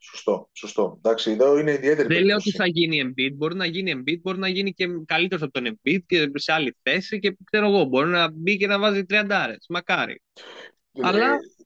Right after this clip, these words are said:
Speaker 1: το, το θετικό της υπόθεσης είναι ότι έχει έναν οργανισμό που τον πιστεύει πάρα πολύ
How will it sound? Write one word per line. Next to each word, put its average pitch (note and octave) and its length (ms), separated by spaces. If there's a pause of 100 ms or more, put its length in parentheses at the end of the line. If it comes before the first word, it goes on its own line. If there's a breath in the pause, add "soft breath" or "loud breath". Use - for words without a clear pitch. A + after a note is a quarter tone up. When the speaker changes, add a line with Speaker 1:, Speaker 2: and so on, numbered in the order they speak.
(140)
Speaker 1:
το, C3 280
το A#2+ 140
θετικό A2 320
της C#3+ 80
υπόθεσης C#3+ 520
είναι C#3+ 200
ότι A#2 380
έχει B2+ 180
έναν B2+ 180
οργανισμό A2+ 680
που G2+ 80
τον G#2 160
πιστεύει A#2+ 320
πάρα A2 260
πολύ F#2 420